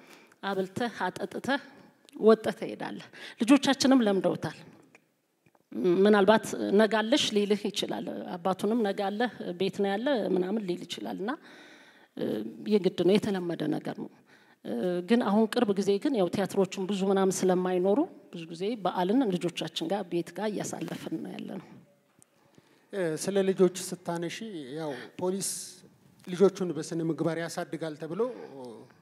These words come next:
Speaker 2: ይጠበቃል።
Speaker 1: እውነት ነው።
Speaker 2: አንድ ቃለ መጠይቅ ላይ የሰማሁት ነበረ።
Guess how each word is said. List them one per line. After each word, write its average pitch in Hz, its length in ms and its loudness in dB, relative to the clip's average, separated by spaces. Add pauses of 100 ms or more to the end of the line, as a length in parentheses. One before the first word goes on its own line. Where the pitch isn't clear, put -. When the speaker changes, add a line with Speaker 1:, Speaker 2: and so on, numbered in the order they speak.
(260)
Speaker 2:
ይጠበቃል። 170 580 -6 (160)
Speaker 1:
እውነት 185 320 -10
ነው። 185 220 -12
Speaker 2:
አንድ 214 200 -6
ቃለ 175 240 -6
መጠይቅ 147 400 -10
ላይ 147 220 -10
የሰማሁት 139 580 -12
ነበረ። 127 300 -14